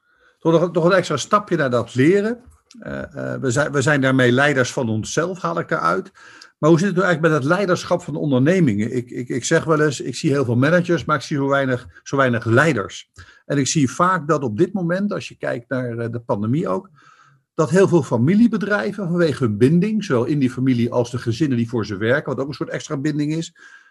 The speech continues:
dat die beter die crisis doorkomen dan de bedrijven die gebaseerd zijn op het misschien wel korte termijn aan-, aandeelhouderswaarde.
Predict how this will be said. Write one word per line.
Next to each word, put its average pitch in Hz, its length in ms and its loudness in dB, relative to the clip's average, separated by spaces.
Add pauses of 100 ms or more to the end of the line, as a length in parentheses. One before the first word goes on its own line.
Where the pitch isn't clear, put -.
(140)
dat - 160 -8
die 135 160 -2
beter 196 340 2
die 190 120 -4
crisis 185 380 -4
doorkomen 175 640 0
dan 151 380 2 (640)
de 127 160 -2
bedrijven 135 600 0
die 139 520 -4
gebaseerd 135 720 -2
zijn 139 140 -4
op 123 100 -6
het 131 220 -6
misschien 131 320 -4
wel 127 140 2
korte 135 240 -4
termijn 135 320 -2
aan-, 143 300 -4
aandeelhouderswaarde. 113 1040 0